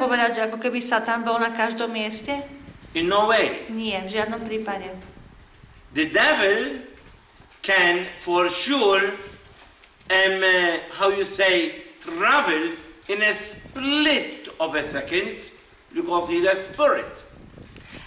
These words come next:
Speaker 2: But he's always limited.
Speaker 1: Takže diabol napríklad môže putovať a v zlomku sekundy môže zmeniť miesto pôsobenia, pretože je duch, ale nikdy nie je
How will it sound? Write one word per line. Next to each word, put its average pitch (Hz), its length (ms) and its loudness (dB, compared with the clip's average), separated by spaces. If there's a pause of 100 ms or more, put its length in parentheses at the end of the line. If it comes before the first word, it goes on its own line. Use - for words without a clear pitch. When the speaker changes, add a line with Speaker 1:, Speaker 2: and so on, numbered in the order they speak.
(140)
Speaker 2:
But 208 480 2 (400)
he's 147 400 -6 (160)
always 254 720 4 (320)
limited. 170 640 -2 (1120)
Speaker 1:
Takže 233 340 0
diabol 262 560 4
napríklad 233 640 -2
môže 220 400 0 (160)
putovať 220 720 2 (160)
a 226 80 -6
v 220 80 -8
zlomku 285 640 4
sekundy 254 480 0
môže 214 240 -2
zmeniť 226 400 -4
miesto 240 400 -2
pôsobenia, 214 800 -2
pretože 220 400 -4
je 220 240 -2
duch, 269 320 -4 (480)
ale 220 240 4
nikdy 226 800 -4
nie 208 400 -4
je 208 100 -2